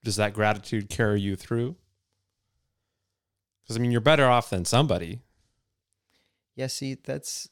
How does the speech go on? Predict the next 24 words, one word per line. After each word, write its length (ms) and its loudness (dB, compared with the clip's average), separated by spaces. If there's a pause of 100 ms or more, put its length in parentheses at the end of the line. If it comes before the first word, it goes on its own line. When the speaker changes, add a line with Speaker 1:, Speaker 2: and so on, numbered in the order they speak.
(140)
Speaker 2:
that's 260 -10 (340)
the 120 -4
one, 600 -4 (380)
the 120 -8
one 320 -4
area 480 -4
I 60 -10
think 400 -10
where 280 -6
those 400 -8
two, 560 -8 (1000)
um, 580 -10 (1500)
wouldn't 360 -6 (340)
carry 320 -8
you 160 -12
through 300 -12
with 220 -18
joy. 440 -14 (540)
And, 200 -6 (140)
you 140 -10
know, 120 -4
I'm, 340 -8 (960)
uh, 360 -10 (260)
a, 80 -12